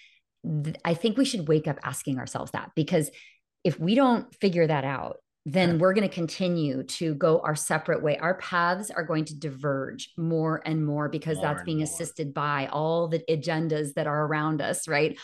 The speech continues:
Speaker 1: All the money that's being made on pitting us against each other. But that's not actually what we want. We want humanity, we want community, we want belonging. So,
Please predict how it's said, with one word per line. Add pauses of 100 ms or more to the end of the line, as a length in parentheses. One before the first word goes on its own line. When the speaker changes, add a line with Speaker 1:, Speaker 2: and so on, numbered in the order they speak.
(120)
Speaker 1:
All
the
money
that's
being
made
on (480)
pitting
us
against
each
other. (920)
But
that's
not
actually
what
we
want. (320)
We
want
humanity,
we
want
community,
we
want
belonging. (560)
So,